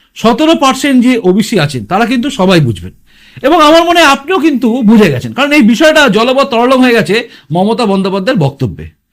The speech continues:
মমতা বন্দ্যোপাধ্যায় পরিষ্কার করেই বুঝিয়ে দিয়েছেন যে হ্যাঁ, আমি ওবিসির ক্যাটাগরির মধ্যে মুসলিমদের এই, এই, এই, এই লোককে ঢুকিয়ে ফেলেছি, যেটা শুভেন্দু অধিকারী বারবার বলছেন এবং যেটা নিয়ে প্রসূন মৈত্র কিন্তু লড়াই লড়ছেন।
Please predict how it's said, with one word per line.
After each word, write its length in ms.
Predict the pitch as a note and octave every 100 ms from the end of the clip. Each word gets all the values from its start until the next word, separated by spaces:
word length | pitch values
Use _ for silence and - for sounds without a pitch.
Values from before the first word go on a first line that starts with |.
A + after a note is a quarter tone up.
| _ _ -
মমতা 360 | F#3+ C#4+ E4 D#4+
বন্দ্যোপাধ্যায় 580 | D#4+ D#4+ D#4+ D#4+ D#4
পরিষ্কার 420 | C4 C4 - D4 C4+
করেই 180 | C4+
বুঝিয়ে 240 | A#3+ G#3+ A3+
দিয়েছেন 340 | G3 F3+ C4
যে 120 | A#3+
হ্যাঁ, 220 | G3+ D#3 - - _ _ -
আমি 420 | G3+ D4 E4 F4
ওবিসির 560 | G3+ G#3 D4 - D4 -
ক্যাটাগরির 440 | G3+ B3 B3+ B3+
মধ্যে 420 | G3 A3+ G#3+ B3+
মুসলিমদের 560 | A3+ F3+ - A3+ A3 A3+ A3
এই, 120 | C4
এই, 240 | D4 D4+ C4
এই, 160 | B3
এই 80 | A#3+
লোককে 260 | G3 - C4+
ঢুকিয়ে 240 | D#3+ C3
ফেলেছি, 260 | G#2 G2 - _ _ -
যেটা 360 | F#3 F3 C#3+ - _
শুভেন্দু 360 | - B3+ A#3+ A#3+
অধিকারী 260 | G#3+ A3+
বারবার 340 | F#3 F#3+ A3+ A#3+
বলছেন 220 | A#3 A#3+
এবং 180 | A3+ E3
যেটা 240 | G#3 D4
নিয়ে 300 | C#4+ G#3 G#3 - _ -
প্রসূন 260 | A#3 D#4
মৈত্র 340 | C4+ A#3 A#3 A#3
কিন্তু 380 | G#3 E3+ A#3+ E4
লড়াই 320 | D#3+ F3 E3+
লড়ছেন। 340 | B2+ - -